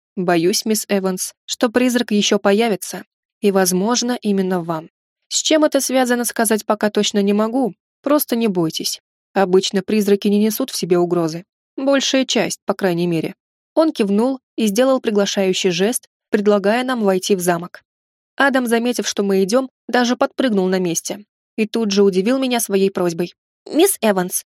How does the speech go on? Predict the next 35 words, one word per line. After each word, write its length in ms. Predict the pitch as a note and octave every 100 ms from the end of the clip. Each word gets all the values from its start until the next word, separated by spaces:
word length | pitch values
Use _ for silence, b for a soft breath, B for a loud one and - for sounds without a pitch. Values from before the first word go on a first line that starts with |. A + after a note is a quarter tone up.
| -
а 220 | A3 A3+
вы 120 | A#3+
не 80 | C4
могли 280 | C4+ C4+ E4+
бы 100 | D4+
мне 160 | B3+ B3
сегодня 420 | A#3 B3 A#3 A#3
почитать 460 | B3 C4+ B3+ G#3+
перед 220 | - G3+ -
сном?» 280 | F3+ E3+ - _ _ _ -
Я 180 | G#3+ G#3
даже 240 | G#3 G3
запнулась, 560 | G3 G3+ G#3+ C#4 C4+ -
услышав 440 | G#3 - G3+ G3+
его 160 | G3+ G3
просьбу. 440 | F#3+ F3+ E3 F3 - _ _
Что 260 | - - D4
уж 140 | -
скрывать, 480 | - G#3 F#3+ F#3 - _ -
подобное 500 | G#3 G#3 G#3+ C4+ C#4+
меня 280 | C4+ G3 G3
удивило. 480 | G3+ A#3+ A3+ F#3+ - _ _ _
Но 100 | A3+
я 180 | A#3 D4+
постаралась 540 | E4 - C4+ C4+ C4+
не 80 | C4
подать 360 | C4 A#3+ F#3+ -
вида. 280 | F3+ F3+ F#3+ _ _
«Я? 320 | G3+ G#3 C4+ - _ _ -
Если 460 | A#3 B3 C4 - B3
миссис 320 | A#3+ B3 -
Форест 380 | A#3 A3 G#3+ -
не 80 |
будет 320 | G#3+ A3+ G#3+ -
против?» 460 | C#4+ F4 G3 -